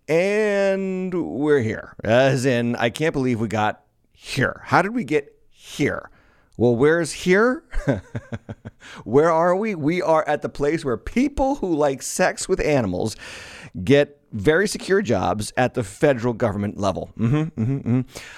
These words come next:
Have you heard about President Biden's latest pick for Secretary of Nuclear Waste, Deputy Secretary of Nuclear Waste? His name is Sam Brinton. And I'm gonna put thing, the, uh, this up on the screen here for you. This is him.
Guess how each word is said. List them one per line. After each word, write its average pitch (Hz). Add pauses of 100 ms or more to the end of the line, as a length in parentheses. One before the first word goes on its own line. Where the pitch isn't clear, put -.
(240)
Have 185
you 285
heard 127
about 123
President 180
Biden's 113
latest 147
pick - (220)
for 123
Secretary 135 (140)
of 139
Nuclear 120
Waste, 101
Deputy 143
Secretary - (580)
of 110
Nuclear 117
Waste? 92
His 139
name 226
is 220
Sam 165
Brinton. 110 (800)
And 135
I'm 127
gonna 120
put 110
thing, 104
the, 98
uh, 98
this 95
up 104
on 98
the 92
screen 101
here 98
for 104
you. 117
This 113
is 101
him. 127